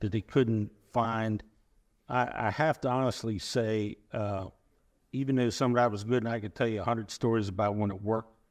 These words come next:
I could probably tell you two hundred when it didn't work. And, uh, another, another important component of this, training and certification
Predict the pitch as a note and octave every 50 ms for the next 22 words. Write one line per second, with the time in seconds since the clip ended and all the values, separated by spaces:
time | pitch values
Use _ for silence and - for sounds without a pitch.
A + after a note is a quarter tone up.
0 | _ _ _ _ - F2+ F#2 E2 - G#2 G2+ E2+ - A#2 G#2+ G2+ F#2+ F2 - -
1 | C#3 A#2+ G#2 A2+ G#2+ G2 G2 F#2 - - _ _ _ - G2+ G2+ G2 F#2+ F#2 G#2
2 | G2+ F2 F#2 - F2 F2+ - - - _ _ _ _ _ _ _ _ _ _ _
3 | _ _ - A#2 G#2+ G#2 G2+ G2+ G2+ G2+ G2+ G2 G2 F#2+ F#2+ F#2+ F#2+ F2+ - -
4 | - - A2+ A2 A#2+ C3 C3 B2+ A#2+ A2+ A2+ A2 G#2 - - - - A#2+ B2 A#2+
5 | A2+ A#2 G#2+ G2+ F2+ - D3 B2 G2 F#2 - G#2 - - C3 B2+ A#2+ A2 G2 G#2
6 | G#2+ G2+ G2 - - - - _ _ _ _ _ _ _ _ _ _ _ _ _
7 | _ _ _ _ _ _ _ _ - - - F#3 E3 D#3+ E3 E3 D3+ C3+ A#2 -
8 | - E3 D#3 C3+ B2+ G2+ - - - - C#3 B2+ B2+ G#2 - - A2+ G2+ G#2 G2+
9 | G#2